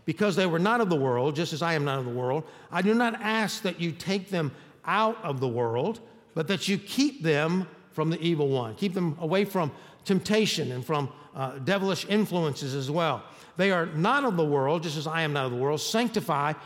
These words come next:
or set them apart in the truth, for your word is truth.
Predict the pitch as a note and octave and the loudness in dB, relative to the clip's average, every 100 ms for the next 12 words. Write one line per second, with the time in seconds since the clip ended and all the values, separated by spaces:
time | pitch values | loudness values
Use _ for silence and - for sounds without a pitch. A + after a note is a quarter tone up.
0 | - - D#3 - C4 - G#3+ F#3+ - E3 | -12 -6 -2 2 2 2 0 0 0 -2
1 | - - - - _ _ _ _ _ _ | -2 -10 -18 -18 _ _ _ _ _ _
2 | E3+ E3 D3+ - D#3 A2+ - - - _ | -2 -2 -2 -2 -2 -4 -12 -20 -20 _
3 | _ _ _ _ _ _ _ - F3 E3 | _ _ _ _ _ _ _ -2 0 2
4 | E3+ E3 B2+ B2 - - C#3 - - | 2 2 0 -4 -4 -2 -2 -2 -14